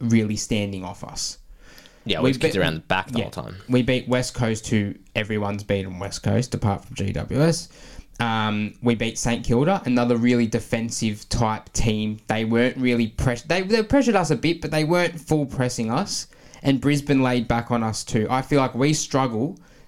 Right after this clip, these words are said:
Speaker 1: against teams that really bring the pressure. Sydney in round two brought the pressure. Essendon in round one brought the pressure.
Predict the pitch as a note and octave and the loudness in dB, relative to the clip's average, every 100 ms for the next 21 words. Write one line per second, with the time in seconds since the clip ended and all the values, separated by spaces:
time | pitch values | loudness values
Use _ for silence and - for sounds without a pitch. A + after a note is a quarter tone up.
0 | - C#3 C3 C3 C3 - C3+ A2+ B2+ C3+ | -4 -2 0 -2 -2 -2 0 0 -2 -2
1 | - A#2 A#2 A#2+ B2 A#2+ A#2 A#2 A2+ G#2+ | 0 0 0 4 6 6 4 2 0 0
2 | - A2+ G#2+ G2 D#3 D#3 D#3+ D3+ C#3+ C#3 | -2 -2 -2 0 0 4 4 4 4 2
3 | C3+ C3+ G#2 A#2+ B2 B2 A2 A#2 G#2+ G#2 | 2 0 2 2 2 0 -2 -2 -2 -2
4 | C3+ C3+ D#3+ D#3 C#3+ C#3 C3 B2 B2 G#2 | -2 0 2 4 6 6 2 2 0 -2
5 | G2+ A#2+ B2 - A2 B2 A2+ A2 G2+ | -2 0 2 0 -4 -2 -2 -2 -6